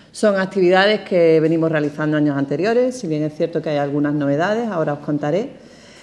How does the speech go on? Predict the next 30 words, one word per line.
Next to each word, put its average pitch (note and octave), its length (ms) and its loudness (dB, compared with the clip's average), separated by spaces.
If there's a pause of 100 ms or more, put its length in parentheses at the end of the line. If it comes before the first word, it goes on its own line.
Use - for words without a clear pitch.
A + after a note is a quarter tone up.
(120)
Eh, F3 640 6
las E3 200 2
actividades D#3+ 400 2
suelen D#3+ 260 0
ser D#3 200 -2
semanales, A3 760 0 (1000)
en F#3 140 0
algunos E3 360 2
casos E3 300 -4
son D#3+ 220 -6
quincenales F3 720 0 (720)
y, D#3 1080 0 (100)
y, F#3+ 100 -2
bueno, D#3+ 220 0
los D3+ 140 -2
horarios D#3+ 400 0
también E3 420 0
son D#3+ 380 0
variables, E3+ 560 2
eh, D3 760 -2
suelen D3 380 -2
ser C#3+ 380 0
de C#3+ 100 0
lunes D3 260 -2
a D3 80 -2
viernes, A#3 640 0
en F3+ 60 -4
horarios D3+ 320 -2
de D3 100 -2
mañana, A3 800 -2